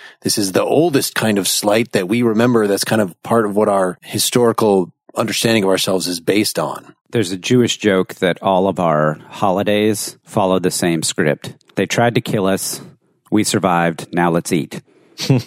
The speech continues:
Speaker 1: So in trying to think about how, you know, could it happen here? It's interesting just to think about what the connections between it, like the rhetoric, or how close does the rhetoric have to be in terms of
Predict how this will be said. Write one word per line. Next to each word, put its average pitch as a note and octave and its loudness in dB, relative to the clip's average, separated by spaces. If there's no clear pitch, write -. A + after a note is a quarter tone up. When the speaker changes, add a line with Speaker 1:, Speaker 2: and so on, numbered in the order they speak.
Speaker 1:
So C3 2
in B2 2
trying D#3 2
to C3+ 2
think D#3+ -2
about A#2+ 2
how, B2+ 0
you - 0
know, F#2+ 2
could E3+ 0
it D3 4
happen C3+ 2
here? B2+ 2
It's - -4
interesting A#2 -2
just A2 2
to A2 -8
think D#3+ -2
about B2 2
what A#2+ -2
the C3 0
connections E3+ 2
between C3 2
it, G#2+ 2
like G#2 -2
the A#2+ 0
rhetoric, A2+ 2
or A#2 2
how D#3 0
close - -2
does B2 2
the A2+ 4
rhetoric A#2 2
have C3+ 0
to G#2+ -2
be F#2 -4
in F2 -6
terms G2 -4
of F#2+ -2